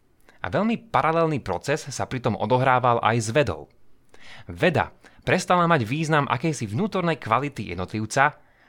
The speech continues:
a začala označovať len poznanie. Avšak aj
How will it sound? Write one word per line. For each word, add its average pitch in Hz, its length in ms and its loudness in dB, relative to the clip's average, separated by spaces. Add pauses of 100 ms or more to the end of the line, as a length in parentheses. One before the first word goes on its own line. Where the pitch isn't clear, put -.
(140)
a - 80 -4
začala 165 480 2
označovať 151 560 2
len 135 240 0
poznanie. 120 560 0 (960)
Avšak 156 320 0
aj 123 100 2